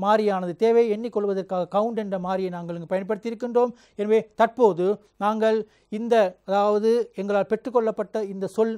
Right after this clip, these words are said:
ஊடாக நாங்கள் சென்று அதில் உள்ள ஒவ்வொரு சொற்களாக எடுத்து அவற்றை நாங்கள் பரிசோதிக்க வேண்டும். எனவே எமது, அதாவது இந்த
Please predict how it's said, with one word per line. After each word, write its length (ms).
ஊடாக 600
நாங்கள் 380
சென்று 320
அதில் 260
உள்ள 220
ஒவ்வொரு 300
சொற்களாக 580
எடுத்து 320
அவற்றை 340
நாங்கள் 300
பரிசோதிக்க 480
வேண்டும். 320
எனவே 220
எமது, 320
அதாவது 340
இந்த 180